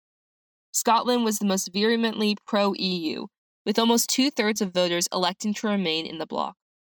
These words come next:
The world was stunned. Immediately, David Cameron resigned and was replaced by Theresa May. Immediately attempting to make good on the promise to leave the European Union, May faced a challenging task.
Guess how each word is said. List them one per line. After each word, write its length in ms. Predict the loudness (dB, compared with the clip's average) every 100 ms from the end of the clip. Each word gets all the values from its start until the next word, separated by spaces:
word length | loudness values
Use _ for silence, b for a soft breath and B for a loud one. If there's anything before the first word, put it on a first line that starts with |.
| _ _ _ _ -4
The 80 |
world 460 | 0 4 4 4 0
was 160 | -4 -2
stunned. 500 | -2 -2 -6 -10 -18 _ _ _ _ _ _ -2
Immediately, 500 | 2 4 2 0 0
David 300 | 2 2 0
Cameron 340 | 0 -2 -2 -2
resigned 640 | -2 2 2 2 2 0
and 180 | 0 0
was 140 | 0
replaced 520 | -4 -2 0 0 -2
by 120 | -4
Theresa 480 | -4 -2 -2 0 -2
May. 340 | -2 -4 -6 -8 _ _ -4
Immediately 460 | 2 2 2 2 0
attempting 420 | 0 -2 -2 -4
to 120 | 0
make 280 | 0 0 0
good 240 | 0 2
on 140 | 2 -2
the 100 | -2 2
promise 440 | 2 2 -2 -4 b b _ 0
to 120 | 0
leave 340 | 2 0 0
the 100 | -2
European 580 | 0 0 -2 -2 -4 -2
Union, 460 | -4 -2 0 -2 -2
May 300 | 0 2 2
faced 320 | 2 0 0
a 60 | -4
challenging 640 | -4 0 2 2 -2 -6
task. 500 | -4 -2 -2 -2